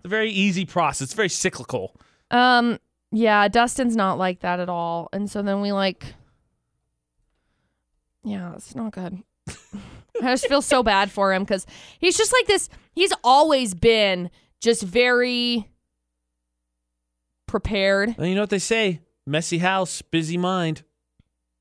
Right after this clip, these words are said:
Speaker 2: Sure.
Speaker 1: That's what they say.
Speaker 2: I know.
Speaker 1: Well, you said it sarcastically. How else was I supposed to take it? You went, "Sure." That's how you said it.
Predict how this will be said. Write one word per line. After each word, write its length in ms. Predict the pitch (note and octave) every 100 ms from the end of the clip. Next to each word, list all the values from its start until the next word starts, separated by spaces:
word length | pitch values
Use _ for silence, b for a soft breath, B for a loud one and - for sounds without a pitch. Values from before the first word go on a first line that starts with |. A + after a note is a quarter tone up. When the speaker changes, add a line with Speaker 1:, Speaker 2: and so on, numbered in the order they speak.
| _ _
Speaker 2:
Sure. 460 | - F#3+ E3+ E3 - _ _ _
Speaker 1:
That's 140 | E3 -
what 80 |
they 80 | F4+
say. 180 | G4+ A#4+ C#5 C#5 A#4+ - _
Speaker 2:
I 100 | G3+
know. 380 | B3 C#4 B3+ C#4+ - _ _ _ _ _ _ _ _ _ _ -
Speaker 1:
Well, 80 | E3+
you 60 |
said 180 | D#3+ G#3+
it 80 | E3+
sarcastically. 720 | D#3+ - F#3+ F#3 C3+ A#2 G#2
How 200 | A#2 C#3+
else 140 | C#3
was 80 | C#3
I 60 | C#3+
supposed 300 | - C#3+ -
to 60 |
take 220 | - D3+ A2
it? 40 |
You 120 | G#2+
went, 140 | G#2+ - b b b
"Sure." 560 | - - B2 A2 G#2 G#2 _ _ _ _ _
That's 120 | A#2+
how 60 | C3
you 60 | A#2
said 200 | A#2
it. 140 | G2